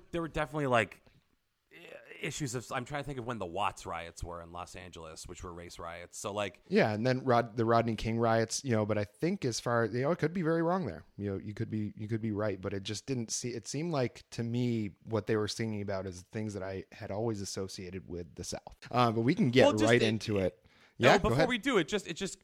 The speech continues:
Speaker 1: goes to show, like, I don't know, it's an important thing to talk about. It's insane that we're still having these conversations in twenty twenty.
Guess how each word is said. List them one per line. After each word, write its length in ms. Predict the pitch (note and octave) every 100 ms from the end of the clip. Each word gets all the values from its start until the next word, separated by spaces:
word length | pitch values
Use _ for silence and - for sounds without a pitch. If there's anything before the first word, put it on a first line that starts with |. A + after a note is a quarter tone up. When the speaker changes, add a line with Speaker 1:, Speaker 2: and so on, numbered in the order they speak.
| _
Speaker 1:
goes 280 | F#3+ E3+
to 100 | -
show, 360 | D3+ - D#3+ B2+
like, 280 | A2+ G#2 -
I 140 | C3+
don't 120 | C3 A2+
know, 160 | G2
it's 220 | A2 A#2+
an 80 | D3+
important 520 | B2+ - D3 C3 B2 -
thing 460 | C#3 B2+ A#2 A2+ -
to 60 | -
talk 260 | C3+ A2+
about. 260 | G#2+ G#2 G2+
It's 140 | -
insane 480 | G#2 F#2+ - B2+ A2+
that 100 | G2+
we're 80 | G2+
still 300 | - B2 G#2
having 340 | B2 A2 G#2
these 140 | G2+ G2
conversations 640 | A2+ G2+ F2 G#2 F#2 F#2+
in 80 | F2
twenty 300 | - G#2+ F#2+
twenty. 440 | E2+ A#2 F#2+ E2+